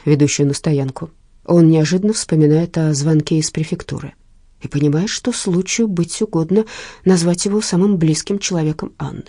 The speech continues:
Очевидно, что это не так, но именно ему придется сообщить о случившемся остальным.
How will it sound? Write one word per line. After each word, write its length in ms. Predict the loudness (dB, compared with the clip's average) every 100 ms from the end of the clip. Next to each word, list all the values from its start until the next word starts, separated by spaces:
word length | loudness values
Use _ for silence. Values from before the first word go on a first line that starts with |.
| -20 _ _ _ _ _ -8
Очевидно, 580 | -4 0 4 4 4 0 _ -8
что 220 | -2 0
это 160 | 2 0
не 100 | -2
так, 320 | -6 -12 -16 _ _ _ _ 0
но 80 |
именно 280 | 4 6 6
ему 200 | 6 4
придется 420 | 2 0 -2 -4
сообщить 540 | -6 -4 -2 -2 -4 -2
о 140 | -4
случившемся 800 | -2 -4 -2 -4 -4 -6 -8 -12 _ _ -10
остальным. 500 | -8 -4 -6 -6